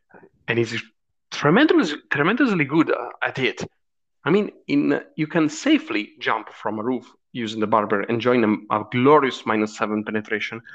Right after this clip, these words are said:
and probably you're not going to take so many damages thanks to the dexterity five. You can really great, be great in alpha striking with attack six, boosting, of course, with will points. He's trade character, so can, uh, can be helped to by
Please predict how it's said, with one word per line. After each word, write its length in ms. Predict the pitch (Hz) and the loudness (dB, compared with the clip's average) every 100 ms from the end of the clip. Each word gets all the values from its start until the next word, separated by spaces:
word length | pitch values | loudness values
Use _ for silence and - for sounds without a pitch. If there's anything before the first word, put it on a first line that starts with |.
| - - | -10 -4
and 180 | 135 131 | -4 0
probably 340 | 220 196 135 | 0 2 0
you're 160 | 113 117 | 2 2
not 180 | 147 139 | 0 0
going 220 | 131 123 | 0 0
to 100 | - | -2
take 220 | 135 117 | -4 -4
so 180 | - 120 | -4 -2
many 220 | 113 110 | 2 2
damages 400 | 113 110 107 104 | 4 2 0 -2
thanks 300 | 123 117 - | -4 -4 -6
to 80 | 113 | -2
the 100 | 110 | -2
dexterity 580 | - - 117 107 - 107 - | 0 -2 0 0 -4 -20 -4
five. 300 | 101 95 90 - _ _ _ _ _ - | -2 -2 -6 -10 _ _ _ _ _ -8
You 140 | 131 | -2
can 300 | 143 135 123 | 2 4 4
really 240 | 143 226 185 | 2 2 0
great, 500 | 127 135 143 - 127 | -2 0 0 -2 -6
be 100 | 131 | -2
great 340 | 131 165 160 | 2 2 0
in 100 | 113 | -6
alpha 280 | 107 113 113 | -8 -10 -14
striking 520 | - - 151 160 143 127 | -16 -8 -6 -6 -8 -4
with 120 | 110 | -4
attack 280 | 107 110 - | -4 -6 -6
six, 440 | - 214 - - _ _ | -8 -8 -8 -12 _ _
boosting, 380 | 131 120 - 110 | -2 -2 2 0
of 120 | 104 - | 0 2
course, 260 | 110 104 | 0 2
with 140 | 113 117 | 0 2
will 180 | 131 127 | 2 2
points. 500 | 143 160 175 175 202 196 - - - - - _ _ | 2 2 2 0 -4 -6 -12 -20 -18 -20 -20 _ _
He's 280 | 160 139 - | 0 0 -2
trade 340 | - 165 190 | 0 2 2
character, 580 | - 170 170 143 - 123 | 2 0 0 -2 -4 -6
so 280 | 120 139 117 | -4 -4 -6
can, 360 | - - 120 113 | -6 -2 0 2
uh, 120 | 104 - | 0 -4
can 180 | 123 123 | -8 -4
be 100 | 120 | -2
helped 320 | - 185 - - - | 0 -2 -4 -20 -20
to 100 | 127 | -8
by 340 | 123 110 110 | -2 0 -2